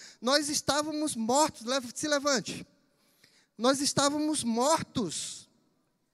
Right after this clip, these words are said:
nos nossos delitos, nos nossos pecados.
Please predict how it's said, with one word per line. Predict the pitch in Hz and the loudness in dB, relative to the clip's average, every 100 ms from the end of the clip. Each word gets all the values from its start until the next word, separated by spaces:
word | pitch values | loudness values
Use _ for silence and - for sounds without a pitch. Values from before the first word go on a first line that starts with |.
| _ _ - | _ _ -4
nos | 226 220 | -2 2
nossos | 226 220 226 | 2 0 -4
delitos, | 196 214 196 247 247 | -4 -2 0 -2 -4
nos | 220 | -4
nossos | 233 233 - | -2 -2 -4
pecados. | - 226 - 185 214 180 156 - | -6 -8 -6 -6 -6 -6 -12 -16